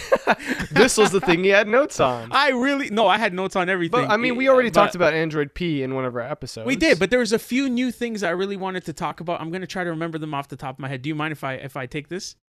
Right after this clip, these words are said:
Speaker 1: Yeah, yeah, go for it.
Speaker 2: So Android, uh, Pie, Android P, A K A now officially Pie.
Speaker 1: Which I gotta
Speaker 2: If
Speaker 1: say,
Speaker 2: you
Speaker 1: of all the names that they chose, they could have come up with something way cooler than just Pie.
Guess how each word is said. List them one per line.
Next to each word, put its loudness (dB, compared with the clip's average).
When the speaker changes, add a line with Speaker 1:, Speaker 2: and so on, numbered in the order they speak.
Speaker 1:
Yeah, -2
yeah, 0
go -6
for -12
it. -18
Speaker 2:
So -2
Android, -2
uh, -2
Pie, -8
Android -6
P, -8
A -10
K -10
A -12
now -6
officially -10
Pie. -6
Speaker 1:
Which -4
I 4
gotta 4
Speaker 2:
If -2
Speaker 1:
say, 2
Speaker 2:
you 4
Speaker 1:
of -2
all 2
the 0
names -4
that -8
they -6
chose, -8
they -12
could -12
have -16
come -12
up -14
with -16
something -16
way -4
cooler -8
than -10
just -12
Pie. -8